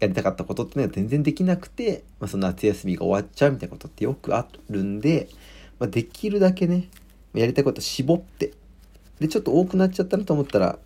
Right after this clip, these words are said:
優先順位をつけてね、やるのがいいのかなというふうに、えー、思ってますね。っていうのが、まあ、一個目。本を、分厚めの本を読むですね。で、次にやりたいことが、えー、ドラマの一気見ですね。はい、Netflixですね。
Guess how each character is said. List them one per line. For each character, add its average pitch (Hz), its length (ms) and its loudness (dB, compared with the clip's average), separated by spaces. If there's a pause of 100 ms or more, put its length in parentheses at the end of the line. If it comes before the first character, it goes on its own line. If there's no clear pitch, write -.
(100)
優 117 160 2
先 156 140 4
順 147 160 2
位 - 20 -6
を - 20 -10
つ - 100 -10
け 185 120 6
て - 100 -8
ね、 - 200 -12 (240)
や 104 120 4
る 101 100 2
の 104 120 2
が 90 80 4
い 101 80 2
い - 20 -2
の 98 100 -4
か 110 120 -2
な 143 80 6
と 143 100 -4
い 120 40 2
う - 20 4
ふ - 20 4
う 165 60 8
に、 143 160 0
え 92 120 -2
ー、 87 40 -2
思 90 160 0
っ - 20 -4
て - 220 -8
ま - 120 -6
す - 120 -6
ね。 117 180 2 (200)
っ - 20 -20
て 190 100 6
い - 20 12
う - 20 12
の 202 60 12
が、 143 60 8
ま 98 60 6
あ、 - 20 6
一 95 60 2
個 98 160 2
目。 92 100 4
本 170 360 10
を、 - 120 -8
分 123 140 10
厚 180 180 4
め 160 80 6
の 147 80 4
本 139 140 6
を - 20 6
読 101 160 6
む 87 100 -6
で 90 120 -10
す - 120 -12
ね。 117 240 0 (640)
で、 170 180 10
次 185 640 2
に 202 120 4
や 170 80 8
り 175 100 0
た 185 100 8
い 180 60 6
こ 185 80 6
と 185 120 6
が、 185 140 10
え 214 200 10
ー、 208 40 2
ド 160 140 10
ラ 190 140 10
マ 190 140 8
の 180 120 6
一 151 240 0
気 - 160 2
見 151 80 4
で 160 80 6
す - 100 -6
ね。 98 200 2
は 104 120 0
い、 101 80 2
Netflix 139 840 0
で - 80 -4
す - 100 -12
ね。 110 300 -2